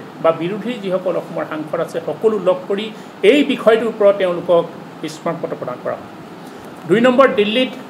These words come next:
ৰাষ্ট্ৰীয় পৰ্যায়ৰ আমাৰ যি মূল দাবী, সেই দাবীৰ ওপৰত ৰাষ্ট্ৰীয় পৰ্যায়ৰ এখন আমি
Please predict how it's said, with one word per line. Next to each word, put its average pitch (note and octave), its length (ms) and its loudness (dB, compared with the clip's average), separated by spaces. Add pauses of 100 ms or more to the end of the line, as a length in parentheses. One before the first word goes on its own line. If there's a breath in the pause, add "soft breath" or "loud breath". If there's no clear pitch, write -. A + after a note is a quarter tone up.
ৰাষ্ট্ৰীয় F#3+ 580 2
পৰ্যায়ৰ G3+ 460 4 (420)
আমাৰ F#3+ 340 4
যি F#3 80 -2
মূল F3 220 -4
দাবী, E3 380 0 (320)
সেই F3+ 160 4
দাবীৰ E3+ 320 0
ওপৰত G3 240 -4 (120)
ৰাষ্ট্ৰীয় D#3+ 440 0
পৰ্যায়ৰ D#3+ 400 0
এখন D3+ 280 -2
আমি E3 260 -4